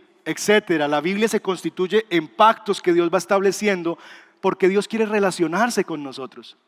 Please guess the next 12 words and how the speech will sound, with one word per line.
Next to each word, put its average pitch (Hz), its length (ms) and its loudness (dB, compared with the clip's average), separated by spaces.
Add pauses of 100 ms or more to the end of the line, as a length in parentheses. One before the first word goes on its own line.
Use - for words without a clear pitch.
(480)
Y 180 100 -8
Dios 175 160 2
establece 180 480 2
las 175 260 2
maneras 180 840 0 (180)
en 170 160 -4
que 170 260 0
Él 240 280 0
quiere 226 380 2
relacionarse 160 680 -2
con 185 180 -8
nosotros. 196 580 -12